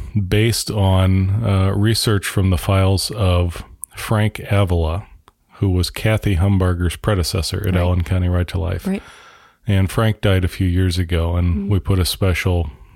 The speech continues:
Speaker 1: uh, dedication to him in the credits of Inwood Drive. Um,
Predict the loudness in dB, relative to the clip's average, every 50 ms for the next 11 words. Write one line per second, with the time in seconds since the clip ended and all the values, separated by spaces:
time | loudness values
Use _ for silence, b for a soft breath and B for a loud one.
0 | B -4 -4 -2 -2 0 0 0 2 0 0 0 -2 -2 -2 0 0 0 0 0
1 | 0 0 0 0 0 2 2 2 2 0 0 -2 -2 -2 0 0 0 -2 -4 -6
2 | -4 -4 -2 0 0 0 0 2 0 0 -2 -2 -2 0 0 -2 -4 -6 -10 B
3 | B B B B B B B B B B B B B B -2 0 2 2 2 2
4 | 2 0 0 -2 -6